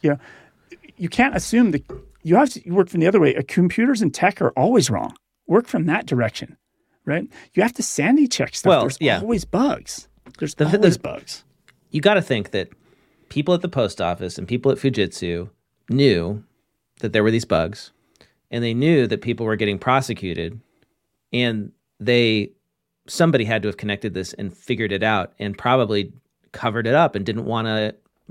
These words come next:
Speaker 2: tell the truth because they'd done all this horrible stuff. They'd put people in jail. They'd ruin people's lives.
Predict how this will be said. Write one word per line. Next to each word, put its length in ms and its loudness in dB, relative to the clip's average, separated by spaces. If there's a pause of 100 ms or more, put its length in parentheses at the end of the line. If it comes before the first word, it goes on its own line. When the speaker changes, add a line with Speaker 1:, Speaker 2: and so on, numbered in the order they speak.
(200)
Speaker 2:
tell 160 -2
the 80 -2
truth 300 2
because 300 -6
they'd 180 -2
done 160 0
all 100 0
this 140 -2
horrible 340 2
stuff. 380 -2 (500)
They'd 140 -8
put 140 -2
people 200 0
in 80 4
jail. 320 0 (220)
They'd 140 0
ruin 160 2
people's 240 -2
lives. 420 -4